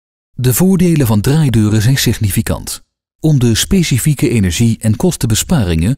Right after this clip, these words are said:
voor nieuwe of bestaande projecten te berekenen met onze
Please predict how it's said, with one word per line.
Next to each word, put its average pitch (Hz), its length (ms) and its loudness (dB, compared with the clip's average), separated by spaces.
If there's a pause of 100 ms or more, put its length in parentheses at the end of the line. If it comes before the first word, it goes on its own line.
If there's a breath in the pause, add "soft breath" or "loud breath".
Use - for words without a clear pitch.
voor 110 240 0
nieuwe 156 340 2
of 110 160 -4
bestaande 131 480 0
projecten 107 420 0
te 101 100 -2
berekenen 101 680 0
met 120 160 -2
onze 135 400 0